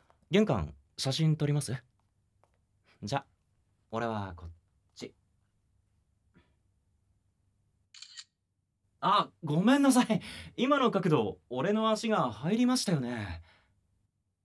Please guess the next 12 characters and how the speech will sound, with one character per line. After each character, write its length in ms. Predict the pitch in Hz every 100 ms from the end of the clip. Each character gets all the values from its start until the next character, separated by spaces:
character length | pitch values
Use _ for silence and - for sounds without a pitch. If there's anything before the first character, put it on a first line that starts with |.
| _ _ _ _ _ _ _ 143 127
入 160 | 180 208
っ 40 |
て 160 | - 90
な 120 | 107
い？ 160 | 78 - _ _ _ _ _ _ _
本 140 | 92 143
当？ 80 | 294
ん？ 80 | - _ _ _ _ - - _ _ 90 - _ _ _ _ _ - - - _ -
ど 200 | 127 123 107
れ 60 |
ど 220 | 80 65 62
れ？ 120 | 127